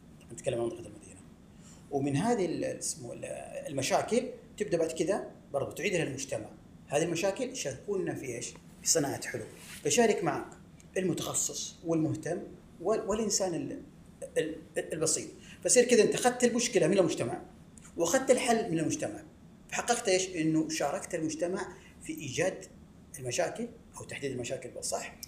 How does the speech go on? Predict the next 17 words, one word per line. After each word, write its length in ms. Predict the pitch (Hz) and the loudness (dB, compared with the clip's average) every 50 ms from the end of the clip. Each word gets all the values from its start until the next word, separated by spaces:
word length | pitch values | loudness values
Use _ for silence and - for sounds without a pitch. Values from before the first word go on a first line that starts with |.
| - - | -4 2
وصناعة 720 | 160 220 214 - - - - - 165 175 165 147 139 - - | 4 4 4 4 0 0 0 2 2 2 0 0 -2 -2 -4
ال-، 220 | 127 123 - - - - - - - - - - - | -6 -6 -8 -12 -14 -16 -18 -20 -20 -20 -12 4 4
الحلول. 320 | 156 135 - 143 123 117 104 - - - - - - - - | 6 6 8 6 6 6 2 -2 -8 -14 -14 -14 -14 -8 -8
فبكذا 240 | - - - 262 262 | -6 0 4 6 6
أنت 300 | 233 226 202 - - 185 | 6 4 0 2 2 2
قاعد 140 | 170 - - | 2 4 4
تنشر 400 | 247 220 196 - 202 196 180 - - - - - | 2 2 4 4 2 2 0 0 -6 -12 -2 2
ثقافة 300 | 175 170 - 233 233 196 | 2 4 6 6 6 6
جميلة، 560 | 160 - 175 180 175 151 143 160 185 185 - - - - - - - - - - - | 8 8 8 8 8 6 6 6 4 4 2 -6 -12 -14 -18 -20 -20 -20 -16 0 0
ثقافة 460 | - - 208 226 226 196 185 202 185 | 0 4 6 4 4 4 6 6 6
إنه 420 | 185 180 175 175 175 180 - - - - - - - - - 160 151 | 6 6 6 6 6 4 2 -6 -10 -12 -14 -14 -14 -12 -10 2 4
بلاش 260 | 185 226 226 - - | 4 6 6 4 4
شكوى، 280 | 202 165 - 117 110 - - - - - - - - - - - - - - - - - - - - - - - - - - - - - - - - - - | 2 0 0 -2 -10 -10 -12 -16 -20 -20 -20 -20 -20 -20 -20 -20 -20 -20 -20 -20 -20 -20 -20 -20 -20 -20 -20 -20 -20 -20 -20 -20 -20 -20 -20 -20 -20 -14 -12
عارفين 420 | - - 151 156 151 - 214 196 | 0 2 2 2 2 2 2 4
المشاكل، 500 | 175 143 139 - - 127 107 - - - - - | 4 4 4 2 2 -2 -4 -6 -10 -16 -16 -12
عارفين 260 | - 139 - 202 185 | -10 -8 -4 -2 -2
التحديات، 680 | - - - - - 110 - - 110 104 - - - | -2 0 -2 -4 -4 -6 -6 -8 -10 -10 -10 -12 -16